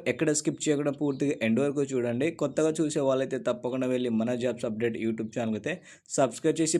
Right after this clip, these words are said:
పక్కనున్న బెల్ ఐకాన్ని all-లో పెట్టి ట్యాప్ అయితే చేసుకోండి ఫ్రెండ్స్. ఓకేనా? ఇక మనమైతే లేట్ చేయకుండా వీడియో అయితే స్టార్ట్ అయితే చేద్దాం. So, ఈ రోజు కనుక మీరు డేట్ కనుక చూసుకుంటే ఏప్రిల్ తొమ్మిదో తారీఖు అండి, బుధవారం రోజున మన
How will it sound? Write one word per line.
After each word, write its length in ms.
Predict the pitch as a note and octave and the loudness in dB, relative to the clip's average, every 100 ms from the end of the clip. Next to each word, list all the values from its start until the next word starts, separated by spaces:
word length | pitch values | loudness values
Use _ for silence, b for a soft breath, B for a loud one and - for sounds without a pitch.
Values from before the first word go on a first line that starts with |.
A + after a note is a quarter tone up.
| D3+ | 2
పక్కనున్న 420 | C3+ E3 D3 C#3+ B2+ | 2 2 0 2 4
బెల్ 180 | B2+ A#2+ | 4 2
ఐకాన్ని 240 | B2 C#3 B2+ | 0 0 2
all-లో 180 | A#2+ A#2 A2+ | 4 4 0
పెట్టి 200 | A2+ B2+ | -2 0
ట్యాప్ 220 | B2 G#2 G#2 | 0 0 -2
అయితే 140 | G#2 | -4
చేసుకోండి 440 | - G2+ - A2+ G2+ | -2 -4 -4 -4 -2
ఫ్రెండ్స్. 260 | A2+ G#2+ C3 | -2 -2 -2
ఓకేనా? 320 | B2+ D3 E3+ B B - | -2 0 -2 B B 0
ఇక 160 | D3 D#3+ | 2 4
మనమైతే 320 | D#3 D#3 D#3+ C3 | 4 2 2 4
లేట్ 160 | C#3+ D3 | 2 2
చేయకుండా 320 | D3+ D3 D3 | 0 0 0
వీడియో 180 | A#2+ A#2 | 0 0
అయితే 100 | C3 - | -2 0
స్టార్ట్ 200 | A#2+ A2 | -2 0
అయితే 160 | A2+ G2+ A2+ | -2 -2 -2
చేద్దాం. 220 | A2+ D#3+ E3 B - | -2 -4 -8 B 0
So, 60 | F3+ F3 D3+ | 4 6 8
ఈ 20 | F3 | 10
రోజు 160 | F#3+ F3+ | 10 6
కనుక 220 | F3 E3+ | 2 4
మీరు 120 | E3 D3+ | 4 4
డేట్ 260 | B2+ C3+ D3+ | 4 4 4
కనుక 220 | D#3+ D3+ D3+ | 2 0 0
చూసుకుంటే 440 | D3 C3+ D3+ C#3+ G2+ A2+ | -2 -2 0 0 2 2
ఏప్రిల్ 300 | B2+ D3 C#3 | 2 0 0
తొమ్మిదో 280 | B2+ A#2+ B2+ A#2+ | 0 0 0 2
తారీఖు 320 | A#2 G#2+ G#2+ | 2 2 0
అండి, 160 | A2 E3+ B B - | 0 0 B B -4
బుధవారం 500 | A#2+ C#3 D3 C#3 C3 | 4 8 8 8 4
రోజున 320 | A#2+ B2 A2+ B2+ | 2 2 0 -2
మన 160 | A#2 | 0